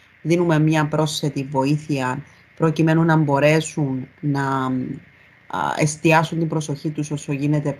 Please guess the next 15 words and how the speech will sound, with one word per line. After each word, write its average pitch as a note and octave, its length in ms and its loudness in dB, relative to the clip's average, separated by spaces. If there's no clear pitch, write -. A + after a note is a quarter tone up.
πιο C3+ 160 0
πολύ, D#3 440 2
αλλά G3 360 6
και D#4 160 0
να B3 140 6
προσέξουν C4 880 0
ενδεχόμενος A3+ 1040 2
και G3 120 -4
τη F3+ 100 0
διατροφή D#3+ 600 0
τους, C#4+ 240 0
γιατί F#3 280 2
έχουμε F3 360 0
πει A#3+ 160 0
ότι G#3 380 0